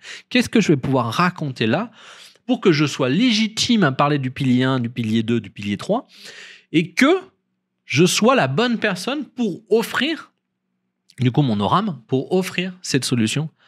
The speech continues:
à mes prospects. D'accord ? Donc, vous allez devoir prendre du temps pour définir votre légende personnelle. Focalisez-vous sur ce qui est vraiment intéressant. C'est comme un C V. Allez pas raconter votre vie,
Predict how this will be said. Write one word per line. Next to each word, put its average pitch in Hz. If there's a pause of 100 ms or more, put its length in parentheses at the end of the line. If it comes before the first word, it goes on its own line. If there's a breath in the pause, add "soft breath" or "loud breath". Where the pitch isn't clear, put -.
(300 soft breath)
à 113
mes 113
prospects. - (220)
D'accord ? 151
Donc, 120
vous 107
allez 107
devoir 101 (160)
prendre 143
du 104
temps 180 (560 soft breath)
pour 175
définir 139 (420)
votre 151
légende 135
personnelle. 120 (500 loud breath)
Focalisez-vous 214
sur -
ce -
qui -
est 202
vraiment 196
intéressant. 196
C'est 156
comme 170
un 175
C 170
V. 160 (300 loud breath)
Allez 135
pas 170
raconter 147
votre 117
vie, 110